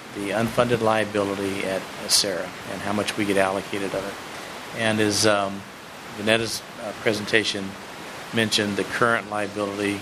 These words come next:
unfunded liability is two point one billion. As of the last fiscal year, it was, uh, I believe, one point nine billion. These are big numbers.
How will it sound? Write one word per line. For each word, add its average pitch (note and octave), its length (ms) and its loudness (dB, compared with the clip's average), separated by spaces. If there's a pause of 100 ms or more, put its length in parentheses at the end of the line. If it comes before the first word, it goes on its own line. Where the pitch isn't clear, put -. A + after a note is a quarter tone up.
unfunded G#2 380 2
liability G2+ 380 2
is F#2 60 2
two - 160 2
point G2 240 -2
one G2 220 -4
billion. A2 420 4 (520)
As A#2 180 4
of G#2+ 80 0
the G#2 100 0
last A2 320 2
fiscal G#2+ 340 -4
year, G2+ 480 0
it F#2 160 -4 (120)
was, F#2+ 240 -2
uh, F#2+ 280 2
I G2 160 -4
believe, G#2+ 220 -2
one G#2 140 0
point G2+ 320 -2
nine G#2 340 2 (240)
billion. A2 320 2 (520)
These G#2 140 -4
are G#2 100 -6
big A#2 160 4
numbers. G#2 460 -4